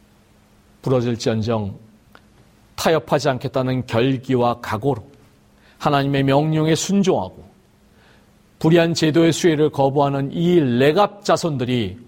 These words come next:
오늘 우리에게 묻고 있습니다. "너희는 지금 누구를 섬기고 있는가?" 여름에는 상록수와 다른 나무를 뚜렷하게 구별할 수 없다.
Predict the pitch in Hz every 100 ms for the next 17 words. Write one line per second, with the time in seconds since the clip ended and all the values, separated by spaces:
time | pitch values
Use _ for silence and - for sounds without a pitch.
0 | - 151 190 214 185 170 131 110 123 98
1 | 95 139 143 190 151 - - - - -
2 | _ _ _ _ _ _ _ _ _ -
3 | 101 101 98 98 85 - _ _ _ _
4 | _ _ - 226 98 90 - - _ _
5 | _ 110 117 110 123 135 156 127 120 110
6 | 95 - - - - _ _ _ _ _
7 | _ _ _ _ _ _ _ _ _ _
8 | _ _ _ _ _ _ _ _ _ _
9 | _ _ - - - - - - - _
10 | _ _ _ _ 131 143 165 190 180 170
11 | 160 120 - 127 117 92 90 117 120 117
12 | 107 101 101 104 160 151 139 113 123 123
13 | - 110 110 101 - - - - -